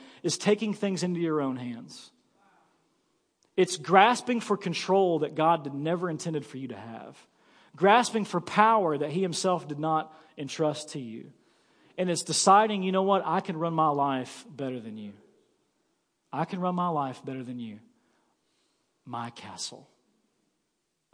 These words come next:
And here's what happens in that moment. I'll put it on the screen for you.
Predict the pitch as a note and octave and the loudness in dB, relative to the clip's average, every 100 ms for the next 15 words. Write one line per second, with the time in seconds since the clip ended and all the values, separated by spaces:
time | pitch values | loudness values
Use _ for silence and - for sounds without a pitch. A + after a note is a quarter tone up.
0 | _ _ _ _ - - - - F3 F3 | _ _ _ _ -20 -20 -20 -6 0 4
1 | B3+ C#4+ A#3+ C4+ C4+ A3+ A#3+ G#3 A3+ B3 | 6 8 10 8 6 2 4 6 4 4
2 | D#3+ D#3 - E3+ G3 G#3 G#3+ F#3 - G#3+ | 2 -2 -2 -2 2 2 2 0 0 0
3 | G#3 - D#3+ C#3 C#3 C#3+ | 0 0 0 0 -2 -6